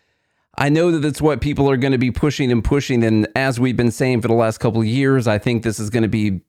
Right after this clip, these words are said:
bigger than the covid lockdowns. Eventually, we'll be getting into the climate lockdowns, and this is gonna be controlling a lot of the economies around the world for the foreseeable future. Uh, we had the deadly wildfire in Maui that we did several episodes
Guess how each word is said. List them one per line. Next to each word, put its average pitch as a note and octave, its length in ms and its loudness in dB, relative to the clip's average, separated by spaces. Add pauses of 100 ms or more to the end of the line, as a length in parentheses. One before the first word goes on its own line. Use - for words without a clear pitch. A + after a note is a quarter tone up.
(260)
bigger B2 340 0
than A2 240 2
the G#2+ 200 -2
covid B2 380 0
lockdowns. A2 640 0
Eventually, G#2+ 480 0
we'll G2+ 180 2
be G2+ 100 0
getting G#2 320 0
into G2 240 0
the F#2+ 80 -4
climate G#2 400 0
lockdowns, G2 600 0
and F2 260 -2
this G3 180 -4
is B2 80 -12
gonna B2 160 0
be A2+ 120 -2
controlling G#2 680 0 (320)
a G#2+ 80 -2
lot G#2 300 2
of F#2+ 100 -2
the G2+ 120 -2
economies F#2 600 -2
around F#2 260 0
the F2 60 0
world F2 400 -2
for G2 220 0
the F2+ 220 -2
foreseeable F2+ 920 -4
future. G2 580 -2 (480)
Uh, G2 120 -2
we G2+ 180 0
had A2+ 400 0
the G#2 420 -2 (160)
deadly A2 440 -2
wildfire G#2 920 0
in G2 520 0
Maui G#2 500 0
that A2+ 180 -4
we G2 220 -2
did G2 260 -4
several G2+ 300 0
episodes G2+ 600 -2